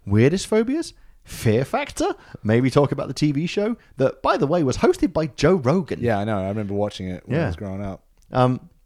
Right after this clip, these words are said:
Speaker 1: that
Speaker 2: He
Speaker 1: show was crazy.
Speaker 2: It was, and Joe Rogan was a shithead then.
Speaker 1: Yeah. He's been a shithead forever.
Speaker 2: I think his whole life.
Speaker 1: Yeah.
Speaker 2: Yeah.
Speaker 1: So I don't really have anything else.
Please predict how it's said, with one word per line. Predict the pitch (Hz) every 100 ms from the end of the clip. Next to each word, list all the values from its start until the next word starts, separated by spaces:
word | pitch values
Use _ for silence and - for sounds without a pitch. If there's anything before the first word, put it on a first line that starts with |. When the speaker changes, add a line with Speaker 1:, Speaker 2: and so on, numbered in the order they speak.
| _ -
Speaker 1:
that | - 110
Speaker 2:
He |
Speaker 1:
show | 110
was | 92
crazy. | - - - 143 95 - - -
Speaker 2:
It | 117
was, | 104 117 101 95 87 - _ _
and | 107 104
Joe | 113
Rogan | 110 110 107
was | 104 101
a |
shithead | 104 - 117 104 110 104
then. | 120 104 98 -
Speaker 1:
Yeah. | - 185 _ _ - _ _ _ _ -
He's | 110 92
been | 95 113 110
a |
shithead | 107 123 107 117 117 - _ _
forever. | - 156 117 90
Speaker 2:
I | 117 95
think | 92
his | 85
whole | 82
life. | 76 82 - - - - - _ _ _ _ _ - - - _ -
Speaker 1:
Yeah. | 311 - _ -
Speaker 2:
Yeah. | 90 85 - _
Speaker 1:
So | -
I | 214
don't |
really | 156 120
have | 139 156
anything | 90 104
else. | 113 101 -